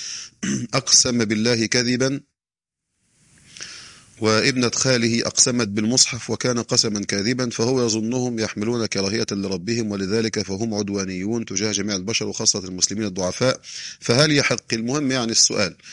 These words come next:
فهل يحق له أن يتبرأ منهم وأن يهجرهم تماما بحيث لا يلتقي بهم، وإن قاموا بزيارته لقضاء حاجاتهم لا يستقبلهم؟ معذرة يعني السؤال طويل، ولكن ال-،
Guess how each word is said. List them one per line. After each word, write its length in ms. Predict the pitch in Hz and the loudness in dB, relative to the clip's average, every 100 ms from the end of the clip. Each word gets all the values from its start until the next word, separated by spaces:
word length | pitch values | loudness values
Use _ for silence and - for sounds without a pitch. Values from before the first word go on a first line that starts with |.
| - - - | -14 -14 -10
فهل 300 | - 113 143 | 0 4 4
يحق 400 | 139 - 135 - | 4 2 0 0
له 320 | 123 127 107 | 2 2 2
أن 60 | 113 | 2
يتبرأ 560 | 110 110 113 120 110 101 | 2 2 2 2 2 0
منهم 360 | 117 107 98 | 0 0 -2
وأن 180 | 95 95 | -2 -2
يهجرهم 560 | 98 87 117 110 92 78 | -2 0 0 0 -2 -4
تماما 440 | 95 107 113 98 | -2 0 0 -2
بحيث 420 | 87 - 120 - | -4 -2 -2 0
لا 60 | 107 | -2
يلتقي 380 | 98 123 - 101 | 0 -2 -2 0
بهم، 340 | 120 107 82 _ - | 0 0 -4 _ -12
وإن 200 | 101 107 | -4 -4
قاموا 320 | 104 127 123 110 | -2 0 0 2
بزيارته 760 | 117 107 107 113 110 98 90 | 2 2 2 0 0 -2 -2
لقضاء 420 | 92 - 101 113 98 | -4 -4 -2 0 0
حاجاتهم 760 | - 95 95 95 120 101 87 | -2 -2 -2 -2 -2 -2 -2
لا 160 | 110 107 | -2 0
يستقبلهم؟ 720 | - 95 101 113 113 127 127 _ - - - - - - - _ - | -2 -4 -6 -4 -2 -4 -8 _ -18 -16 -14 -14 -16 -20 -20 _ -8
معذرة 640 | 113 110 113 110 110 139 127 113 | -2 -2 0 0 2 2 2 2
يعني 220 | 120 113 | 2 2
السؤال 540 | 104 - 113 120 110 98 | 2 2 2 -2 -2 -2
طويل، 440 | - 104 127 131 | 0 4 4 4
ولكن 540 | 113 120 123 117 110 101 | 2 2 2 0 0 -4
ال-، 960 | 101 95 95 92 90 90 87 87 85 | -4 -4 -2 -2 -2 -4 -8 -12 -16